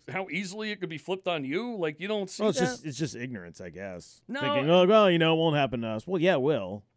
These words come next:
Speaker 2: 'cause it always does, 'cause that's what it does.
Speaker 1: Yeah, it's like weird fundamentalism and shit,
Speaker 2: Right.
Speaker 1: too, right?
Speaker 2: Yes,
Speaker 1: Like,
Speaker 2: exactly
Speaker 1: we're, we're
Speaker 2: right.
Speaker 1: right, so,
Speaker 2: Yeah.
Speaker 1: you know.
Speaker 2: Right, yeah, well, don't,
Speaker 1: Like,
Speaker 2: yeah.
Speaker 1: like, God will favor us, like, you know,
Speaker 2: Mm-hmm.
Speaker 1: the fucking, like, medieval people thought. Like,
Speaker 2: Yeah,
Speaker 1: it's
Speaker 2: but
Speaker 1: the, the,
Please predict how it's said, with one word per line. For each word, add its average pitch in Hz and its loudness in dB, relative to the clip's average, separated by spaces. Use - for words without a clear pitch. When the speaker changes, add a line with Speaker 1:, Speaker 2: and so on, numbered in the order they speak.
Speaker 2:
'cause 113 -6
it 117 -2
always 120 0
does, - -20
'cause 92 -14
that's 107 -10
what 143 2
it 160 0
does. 156 2
Speaker 1:
Yeah, 262 -2
it's 262 -2
like 185 -6
weird 220 -6
fundamentalism 165 -4
and 165 -8
shit, 156 -10
Speaker 2:
Right. 143 -2
Speaker 1:
too, 156 -8
right? 143 -6
Speaker 2:
Yes, 139 -2
Speaker 1:
Like, 135 -4
Speaker 2:
exactly 127 -4
Speaker 1:
we're, 151 0
we're 131 -6
Speaker 2:
right. 143 0
Speaker 1:
right, 135 -12
so, 127 -6
Speaker 2:
Yeah. 113 -4
Speaker 1:
you 131 -6
know. 127 -6
Speaker 2:
Right, 117 -4
yeah, 101 -8
well, 110 -6
don't, 123 0
Speaker 1:
Like, 147 -2
Speaker 2:
yeah. 107 -10
Speaker 1:
like, 147 -4
God 175 2
will 160 -2
favor 165 -2
us, 95 -14
like, 131 -6
you 156 -4
know, 139 -4
Speaker 2:
Mm-hmm. 127 -6
Speaker 1:
the 135 -10
fucking, 139 -8
like, 127 -8
medieval 156 -6
people 120 -8
thought. 92 -12
Like, 135 -4
Speaker 2:
Yeah, 170 6
Speaker 1:
it's 113 -2
Speaker 2:
but 151 -2
Speaker 1:
the, 147 -2
the, 139 -12